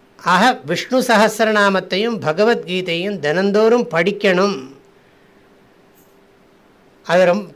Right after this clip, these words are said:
பகவத்கீதையை வெறுமனே வெறும் அர்த்-, வெறும் ஸ்லோகம் படிக்கிறது மாத்திரமில்ல, அர்த்தம் தெரிஞ்சுக்கணும்.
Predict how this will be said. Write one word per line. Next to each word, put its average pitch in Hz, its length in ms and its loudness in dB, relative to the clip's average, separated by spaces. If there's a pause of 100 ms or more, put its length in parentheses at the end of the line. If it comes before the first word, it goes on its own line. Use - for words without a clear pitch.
(100)
பகவத்கீதையை 208 760 0
வெறுமனே 233 420 2
வெறும் 214 240 2
அர்த்-, 190 380 -2
வெறும் 185 320 2
ஸ்லோகம் 220 440 2
படிக்கிறது 208 340 0
மாத்திரமில்ல, 208 420 0
அர்த்தம் 240 540 2
தெரிஞ்சுக்கணும். 180 760 0